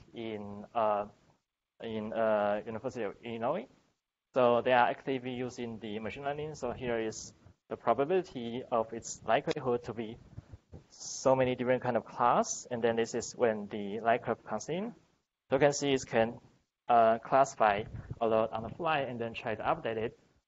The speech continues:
as you get more data points in the light curve. And this is one example that it's, uh, successfully classified A T D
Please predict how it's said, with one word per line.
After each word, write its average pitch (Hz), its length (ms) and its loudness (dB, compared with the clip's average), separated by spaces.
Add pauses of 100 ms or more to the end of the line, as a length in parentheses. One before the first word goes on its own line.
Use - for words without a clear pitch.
(160)
as 117 280 2
you 113 340 4
get - 180 2
more 135 160 8
data 131 220 8
points 113 520 -2
in - 100 -12
the 98 80 -2
light 95 200 -2
curve. 160 220 -8 (1040)
And 131 80 -6
this 123 100 -4
is 131 240 -4 (360)
one 139 220 8
example 143 440 4
that 113 240 8
it's, 104 480 -6
uh, 110 540 6 (200)
successfully 113 600 0
classified 113 680 0
A 107 80 -6
T - 160 -10
D 117 60 -8